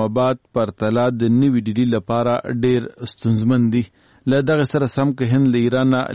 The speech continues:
لرې کیږي، نو تهران د پاکستان سره خپلې اقتصادي اړیکې لا پیاوړې کولی شي. خو د ایران په اړه د ولسمشر ټرمپ پالیسي چې د سعودي ملاتړ ورته حاصل دی،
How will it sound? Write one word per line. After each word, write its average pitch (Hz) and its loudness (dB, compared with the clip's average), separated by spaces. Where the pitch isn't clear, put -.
لرې 110 0
کیږي، 135 0
نو 110 0
تهران 110 0
د 110 -2
پاکستان 120 -2
سره 120 0
خپلې 156 0
اقتصادي 113 -2
اړیکې 117 0
لا 120 2
پیاوړې 120 0
کولی 127 0
شي. 156 0
خو 170 2
د 170 4
ایران 170 2
په 151 -2
اړه 156 2
د 143 2
ولسمشر 131 -2
ټرمپ 135 0
پالیسي 120 -2
چې 131 -2
د 107 -2
سعودي 117 2
ملاتړ 117 0
ورته 117 -4
حاصل 139 0
دی، 131 2